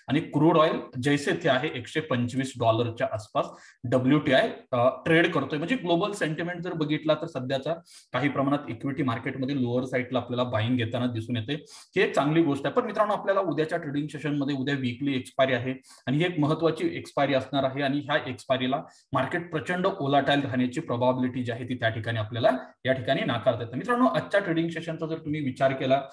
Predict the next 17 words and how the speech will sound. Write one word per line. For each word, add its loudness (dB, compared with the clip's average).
तर 2
या 8
ठिकाणी 4
निफ्टी 0
असेल, 0
बँक 0
निफ्टी -4
असेल, -4
small 0
cap 2
असतील, -2
mid -2
cap 2
असतील, -8
सर्वच्या 2
सर्व, 4
अ, 8